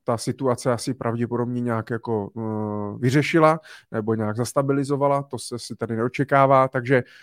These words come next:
Č N B sazby sedm procent, to nám nějakou dobu vydrží, tak aspoň můžem, aspoň máme něco na spořáku,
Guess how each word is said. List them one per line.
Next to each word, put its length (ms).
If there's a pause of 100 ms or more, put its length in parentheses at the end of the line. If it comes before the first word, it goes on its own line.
(140)
Č 120
N 140
B 140
sazby 340
sedm 260
procent, 360
to 100
nám 160
nějakou 280
dobu 240
vydrží, 440
tak 220
aspoň 340
můžem, 440
aspoň 300
máme 260
něco 260
na 80
spořáku, 680